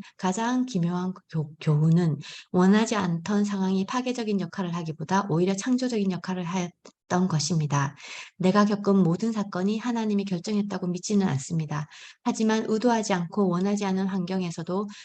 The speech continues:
창조성을 경험하며 모든 상황 가운데에서도 역사하심을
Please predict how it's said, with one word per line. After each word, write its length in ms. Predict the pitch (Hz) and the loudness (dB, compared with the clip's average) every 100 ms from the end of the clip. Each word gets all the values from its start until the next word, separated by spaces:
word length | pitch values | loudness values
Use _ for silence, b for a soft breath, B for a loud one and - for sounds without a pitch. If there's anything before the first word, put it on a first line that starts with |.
| - | -6
창조성을 600 | 247 233 247 247 208 190 | 0 2 2 2 2 2
경험하며 600 | 190 170 170 156 156 185 185 | 2 2 2 0 0 0 -2
모든 260 | 160 185 226 | -2 -2 -4
상황 300 | 226 202 196 | -2 -2 -2
가운데에서도 880 | 165 170 175 165 156 180 190 233 254 B B _ _ | -2 -2 -2 -4 -4 -6 -2 -2 -4 B B _ _
역사하심을 880 | 175 165 226 208 196 - 175 202 233 | -2 0 4 4 4 2 2 2 0